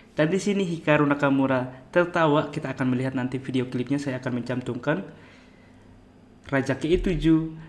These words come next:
dan Nakamura merespon kembali, ia menyetujui mungkin untuk bermain. Ini adalah partai dagelan abad ini, ya, di mana terjadi bolak-balik dan draw, teman-teman. Oke,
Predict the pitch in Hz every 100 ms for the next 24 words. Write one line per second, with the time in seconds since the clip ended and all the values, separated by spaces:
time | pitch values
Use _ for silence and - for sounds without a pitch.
0 | - - 147 156 156 - - - - 202
1 | 202 214 208 180 160 160 160 147 139 139
2 | 131 120 117 190 180 175 165 151 139 165
3 | 139 - - - - 165 170 151 151 147
4 | 131 139 135 143 127 147 190 196 190 170
5 | - - 180 175 - 165 143 139 147 147
6 | 123 131 127 123 143 131 120 143 - -
7 | - - - - - 123 120 123 123 120
8 | - - - 131 120 160 208 190 190 185
9 | 175 180 165 156 156 - - - - -
10 | 127 120 113 113 - - - - - -
11 | 131 120 110 107 110 110 107 107 - -
12 | - - - - - - - - - -
13 | - - - - - - - 113 170 226
14 | - -